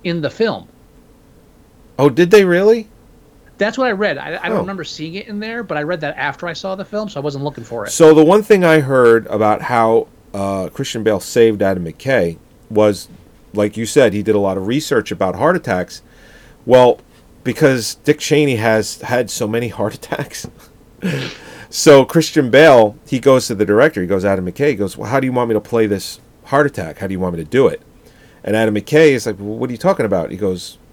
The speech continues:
Speaker 2: "Well, how do you want me to play this out? It could be done several different ways."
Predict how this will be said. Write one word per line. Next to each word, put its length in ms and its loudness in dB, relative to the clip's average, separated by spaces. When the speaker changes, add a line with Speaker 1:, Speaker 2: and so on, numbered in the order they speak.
Speaker 2:
"Well, 360 -4
how 160 -4
do 80 -4
you 80 -4
want 180 -2
me 80 -8
to 80 -8
play 240 -2
this 200 -8
out? 340 -2
It 160 -10
could 220 -10
be 140 -2
done 480 -4
several 420 -2
different 280 -6
ways." 340 0